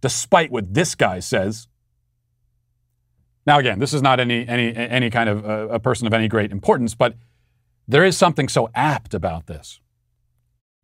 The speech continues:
Here is a woman who likely doesn't represent the views of most women, we should know, but a woman all the same,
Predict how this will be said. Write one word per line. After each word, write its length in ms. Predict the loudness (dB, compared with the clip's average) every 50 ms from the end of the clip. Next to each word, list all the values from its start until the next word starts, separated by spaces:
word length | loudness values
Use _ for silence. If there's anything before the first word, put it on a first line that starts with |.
| -2
Here 200 | 2 4 4 6
is 100 | 6 6
a 60 | 4 4
woman 440 | 4 4 2 2 0 -2 -6 -14 -20 _ _ _ _ _ _ _ _ _ _ _ _ _ _ _ _
who 80 | 2 6
likely 500 | 6 6 6 4 2 0 0 0 -2 -4 _ _ _ _ _ _ -14 -2
doesn't 360 | 2 4 4 4 4 2 0
represent 440 | 2 2 2 0 0 0 0 -2 -2
the 80 | -2 -2
views 300 | 0 0 0 0 0 0
of 120 | -2 0
most 280 | 2 2 2 0 0 0
women, 380 | 0 0 0 0 -2 -6 -6
we 100 | -6 -6
should 180 | -6 -6 -8 -12
know, 140 | -12 -14 -20 _ _ _ _ _ _ _ _ _ _ _ _ _ _ _ _ _ _ _ _ _ _ _
but 160 | 2 4 4 4
a 40 |
woman 280 | 4 4 4 4 4 4
all 180 | 4 4 4 2
the 80 | -2
same, 360 | -2 -4 -4 -4 -6 -8 -12